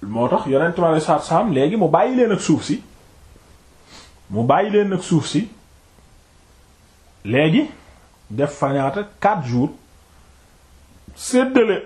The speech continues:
màng mi. Wa tarakal arda, mu bàyyi suuf si, wan naxiil ak tàndarmay garabu tàn-, toolu tàndarmay fii aydi yahuuda, ci loxoy yahuudi, wa amalahum alayha, mu daal di leen def comme ni mu def ak waa Xaybar.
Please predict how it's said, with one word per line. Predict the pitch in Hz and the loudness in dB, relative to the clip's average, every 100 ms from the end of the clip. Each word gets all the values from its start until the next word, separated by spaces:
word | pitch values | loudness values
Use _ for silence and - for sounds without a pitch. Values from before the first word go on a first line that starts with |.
| - | -2
màng | 156 160 135 123 | 2 2 0 -6
mi. | 165 - - - - _ _ _ _ - | -8 -14 -20 -20 -20 _ _ _ _ -2
Wa | 139 165 | 0 2
tarakal | 240 277 269 247 - | 0 0 0 0 2
arda, | 180 151 151 | 0 2 0
mu | 175 | 2
bàyyi | 180 180 160 | 4 2 0
suuf | 190 175 | -2 0
si, | 175 | 2
wan | 190 202 | 2 2
naxiil | 202 202 190 | 0 0 0
ak | 180 180 - | 0 0 0
tàndarmay | 233 233 226 208 214 202 | 0 2 0 0 0 2
garabu | 202 196 185 | 2 0 0
tàn-, | 196 196 - | -2 0 0
toolu | 208 220 214 | 2 2 0
tàndarmay | 202 190 180 170 165 | 0 0 0 0 0
fii | 160 240 262 | 0 0 2
aydi | 247 247 220 | 2 2 4
yahuuda, | 180 185 165 | 4 2 0
ci | 170 | 0
loxoy | 202 196 190 185 | 0 2 2 2
yahuudi, | 170 170 160 | 2 4 4
wa | 170 160 190 | 4 2 2
amalahum | 202 196 185 175 | 2 2 0 0
alayha, | 156 160 147 110 | 2 2 2 -2
mu | 120 151 | 0 2
daal | 165 165 | 2 2
di | |
leen | 156 175 | 2 2
def | 170 165 | 0 -2
comme | 165 170 | 0 0
ni | 175 | 0
mu | |
def | 165 156 | 0 0
ak | 139 | 0
waa | 131 | 0
Xaybar. | 131 110 87 | 0 -6 -6